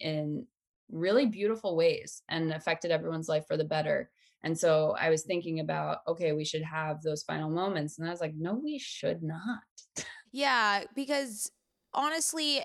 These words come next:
Speaker 2: it's a celebration of his life that I think strings it together, right? You see him in various touch points across every single character and the legacy that he has left.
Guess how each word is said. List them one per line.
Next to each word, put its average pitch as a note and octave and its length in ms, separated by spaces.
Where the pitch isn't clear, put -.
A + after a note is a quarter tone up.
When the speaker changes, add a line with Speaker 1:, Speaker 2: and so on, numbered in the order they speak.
Speaker 2:
it's A#3+ 160
a B3 40
celebration A3+ 680
of F#3+ 100
his E3+ 140
life E3 760
that D3+ 320
I F3 100
think E3 280
strings E3 560
it E3 120
together, B2+ 680
right? F3 280
You F#3 140
see G#3+ 400
him E3+ 540
in F#3+ 380
various A#3+ 460
touch G3+ 260
points F3 300
across F3+ 400
every A#3+ 300
single D3 280
character - 680
and G3 360
the F#3 80
legacy G3 720
that F3 160
he F#3 220
has E3 220
left. E3+ 640